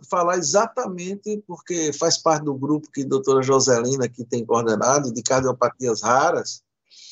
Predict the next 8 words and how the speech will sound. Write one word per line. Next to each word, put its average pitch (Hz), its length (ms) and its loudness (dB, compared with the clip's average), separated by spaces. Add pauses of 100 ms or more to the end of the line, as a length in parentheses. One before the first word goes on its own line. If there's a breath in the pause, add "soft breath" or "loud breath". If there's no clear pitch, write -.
(220 loud breath)
e 175 320 -2
vai 214 140 4
falar 214 240 4
exatamente 214 560 0
sobre 233 280 -4
isso, - 280 -10
sobre 160 340 -4
o, 151 260 -2